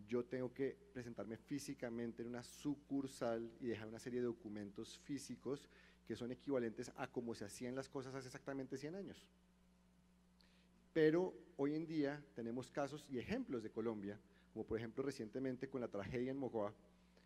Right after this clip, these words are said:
eh, fue posible que las personas fueran registradas con biometría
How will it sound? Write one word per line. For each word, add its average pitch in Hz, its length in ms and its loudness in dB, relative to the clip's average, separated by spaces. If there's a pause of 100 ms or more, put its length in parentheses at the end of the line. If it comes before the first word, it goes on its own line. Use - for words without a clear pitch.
(120)
eh, 117 220 -2
fue 139 200 4
posible 139 640 0 (480)
que 123 80 0
las 110 240 -2
personas 123 400 -4
fueran 139 220 -2
registradas 131 720 -6
con 139 260 -4
biometría 156 640 -2